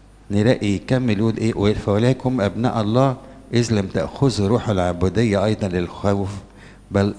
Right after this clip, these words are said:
أخذتم روح التبني الذي، الذي به نصرخ يا آبا الآب"، أو "يا أيها الآب أبانا". يعني اللي بينقادوا بروح ربنا هم دول اللي بيعترفوا بربنا.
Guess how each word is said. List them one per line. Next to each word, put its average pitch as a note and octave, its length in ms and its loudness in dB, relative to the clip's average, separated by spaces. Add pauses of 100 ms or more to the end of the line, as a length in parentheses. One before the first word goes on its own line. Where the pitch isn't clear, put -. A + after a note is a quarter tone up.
أخذتم G#2+ 520 -2
روح G#2+ 240 0
التبني F#2+ 680 -2 (500)
الذي، G2+ 600 0
الذي F#2+ 380 -2
به F#2+ 260 -2
نصرخ F#2+ 720 -6 (640)
يا G2+ 360 2
آبا F2 160 0
الآب"، F2+ 360 -2 (360)
أو F#2+ 140 -2
"يا F#2 200 -2
أيها F#2 340 -2
الآب F2 340 -4 (100)
أبانا". F2 460 -4
يعني E2 300 -10 (1500)
اللي G#2+ 160 2
بينقادوا G#2+ 560 0
بروح G2 300 -2
ربنا F#2 460 -2 (640)
هم C3 300 -2
دول F#2 180 0
اللي F#2+ 160 2
بيعترفوا F2 640 -2
بربنا. E2+ 440 -6